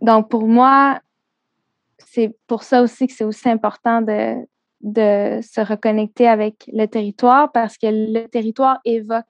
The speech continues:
le mouvement, les mouvements ancestraux. Là, je suis sur la piste, évidemment, des vagues parce que dans le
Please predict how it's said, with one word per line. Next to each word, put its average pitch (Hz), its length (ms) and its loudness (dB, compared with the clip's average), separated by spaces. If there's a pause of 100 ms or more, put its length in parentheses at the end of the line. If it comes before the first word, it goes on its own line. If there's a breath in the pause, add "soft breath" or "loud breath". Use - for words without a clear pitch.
le 208 160 -8
mouvement, 208 480 -8 (920)
les 226 180 4
mouvements 214 560 0
ancestraux. 214 680 -6 (1400)
Là, 226 340 4
je 233 140 2
suis 233 220 -2
sur 233 220 0
la 208 200 2
piste, - 640 -4 (680)
évidemment, 220 800 -2 (180)
des 202 220 0
vagues 220 540 0 (400)
parce - 260 -4
que 208 460 0
dans 214 280 2
le 202 420 -2